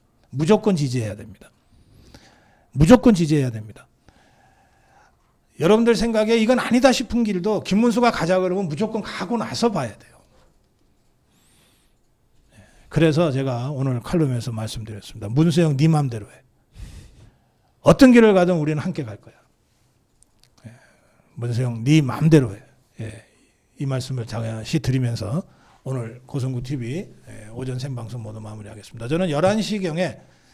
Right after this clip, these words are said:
예, 김문수 캠프로 가서 취재할 테니까, 어, 캠프도 보고 또 고성국이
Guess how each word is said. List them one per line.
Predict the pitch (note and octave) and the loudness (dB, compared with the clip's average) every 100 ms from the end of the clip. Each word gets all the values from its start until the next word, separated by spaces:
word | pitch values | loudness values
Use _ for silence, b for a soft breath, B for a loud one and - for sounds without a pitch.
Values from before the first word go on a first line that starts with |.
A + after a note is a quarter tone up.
| b | b
예, | A#2+ | -16
김문수 | - D#3 E3 E3 | -6 -4 -2 -4
캠프로 | F#3 G#3 F3+ F3 | -4 -4 -2 -2
가서 | C#3 B2+ C#3+ - | -2 -4 -6 -6
취재할 | F3+ D#3+ D#3 | -4 -4 -4
테니까, | F#3+ D3 A#2+ C#3 A2+ F3+ - b b b b b | -6 -8 -8 -10 -10 -14 -20 b b b b b
어, | B2+ A#2 A#2+ A#2+ | -12 -12 -12 -12
캠프도 | - A#3 F#3+ G3+ | -4 -4 -2 -2
보고 | D#3 D3 F#3 C#3+ G#2 - _ _ | -2 2 2 2 -2 -14 _ _
또 | E3 D#3 C#3 A#2 | -4 -2 -2 -4
고성국이 | F3 E3+ F3+ E3+ E3 D#3+ D3+ C3 | -2 0 2 0 2 2 0 -2